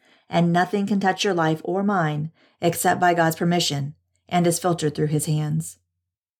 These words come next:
If, like Job's friends, we constantly try to reason with ourselves in an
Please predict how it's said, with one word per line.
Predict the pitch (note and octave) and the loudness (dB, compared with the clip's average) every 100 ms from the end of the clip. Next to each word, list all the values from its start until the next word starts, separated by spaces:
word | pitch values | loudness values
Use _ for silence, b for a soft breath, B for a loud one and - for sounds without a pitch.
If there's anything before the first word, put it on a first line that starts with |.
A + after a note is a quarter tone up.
| _ | _
If, | A3+ G#3 D#3+ - | 0 0 0 -2
like | F#3 F3 | 0 0
Job's | F3 F3+ E3+ | 2 0 0
friends, | - F3+ E3+ D#3+ | -2 0 0 0
we | F3+ | -2
constantly | - G3+ G#3 A3+ A3 | -2 -2 -2 -2 -2
try | A3 | -2
to | G3+ | -2
reason | F3+ F#3 F#3 F3 | 0 0 0 0
with | D#3+ | 0
ourselves | D#3+ D#3 D#3+ D#3 D3+ | 0 0 2 0 2
in | |
an | E3 D#3+ | 0 0